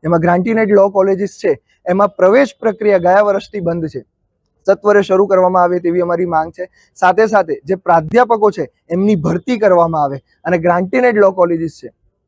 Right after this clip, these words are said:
એની, અ, ગ્રાન્ટમાં સરકાર દ્વારા વધારો કરવામાં આવે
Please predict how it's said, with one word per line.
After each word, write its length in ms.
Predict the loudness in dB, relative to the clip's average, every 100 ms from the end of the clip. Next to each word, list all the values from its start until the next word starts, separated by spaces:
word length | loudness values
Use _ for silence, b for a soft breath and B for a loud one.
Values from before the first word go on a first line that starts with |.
| _ _ -2
એની, 560 | 0 2 2 0 0
અ, 20 | -2 -2 0 0 -2 -8 -6
ગ્રાન્ટમાં 540 | 0 0 0 2 2
સરકાર 380 | 2 -2 0 0
દ્વારા 180 | 2 0
વધારો 360 | 0 0 -2
કરવામાં 360 | 0 -2 -2 -2
આવે 140 | -2